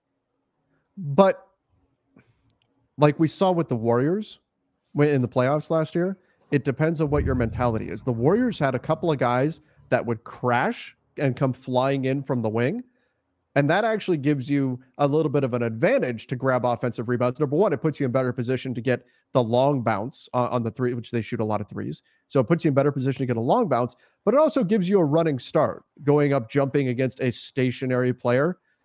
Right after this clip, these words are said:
Now, again, that player already has position. They're in the right spot and, and all of that. But I don't think it has to hurt you if you're playing five out on offense. It depends on, are you committing players to get back and defend,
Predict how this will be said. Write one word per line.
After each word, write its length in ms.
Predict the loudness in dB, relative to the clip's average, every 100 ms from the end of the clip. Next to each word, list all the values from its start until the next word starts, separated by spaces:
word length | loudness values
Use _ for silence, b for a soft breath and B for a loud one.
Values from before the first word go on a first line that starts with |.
| _
Now, 280 | 0 0 -4 _ -6
again, 320 | 0 2 2
that 180 | -4 0
player 240 | 2 2
already 220 | 2 2
has 180 | 0 -2
position. 480 | -4 -2 0 0 0
They're 160 | 0 0
in 80 |
the 80 | -2
right 180 | -4 -6
spot 400 | -2 2 2 0 -4
and, 120 | -8 -6
and 180 | -2
all 100 | -2
of 60 | 2
that. 300 | 2 0 -4 _ _ _ _
But 360 | 0 2 2 -4 _ _ _ _ _ _ _ _ _ 0
I 140 | 2
don't 260 | 4 0 0
think 160 | -2 -2
it 100 | -4
has 420 | -4 -2 -2 -6
to 140 | -6
hurt 260 | -4 -6 -8
you 140 | -16 -16 -4
if 120 | -2
you're 80 | 0
playing 260 | 0 -2 0
five 240 | 0 2
out 120 | 2
on 120 | 2
offense. 400 | 0 0 -2 -6
It 40 | -8
depends 340 | -2 -2 0
on, 200 | 0 -2 -6 _ _ _ 2
are 200 | 4 4
you 200 | 2 0
committing 480 | 0 0 0 -2
players 460 | -2 -2 0 -2 -4 _ -6
to 80 | -2
get 280 | -2 0
back 240 | 0 0 0
and 100 | -2
defend, 420 | 0 0 -2